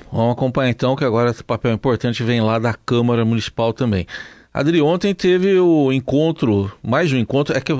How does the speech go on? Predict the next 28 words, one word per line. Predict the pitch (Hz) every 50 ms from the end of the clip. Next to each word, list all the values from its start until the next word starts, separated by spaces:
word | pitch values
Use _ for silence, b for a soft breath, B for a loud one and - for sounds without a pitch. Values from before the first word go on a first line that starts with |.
| 120 -
aquele | 135 - 170 165
primeiro | 160 - 147 147 160 165
foi | 160 - 170 -
todo | - 170 165 151
mundo, | 123 110 107 107 101 98
todos | - 127 131 127 123
os | 131 127
governadores, | 131 120 123 123 123 123 110 95 101 98 95 95 92 101
né? | 110 113
Mas | 110 110 113 110 104
ontem | - - 123 139 143 - 151
o |
encontro | 147 139 - 143 139 135 - - -
tete | - 151 160 156 - 147
a | 131
tete, | - - 131 127 131 139 - - - - B B B B B B B B B _ -
Lula | 123 143 170 202 214 214 214 202 - -
e | 151 165 165 160 151 139 123 117 - _
Tarcísio | - 147 143 139 117 - - - 156 156 151 135 143
de | 135 139 123
Freitas. | - - 139 127 127 120 110 - - 101 -
O | -
que | - 143
que | 139 -
você | - 139
tem | - - 143 135
de | 131 127
informação? | 120 - - 131 123 123 117 104 - - - 123 117 113 110 107 107 -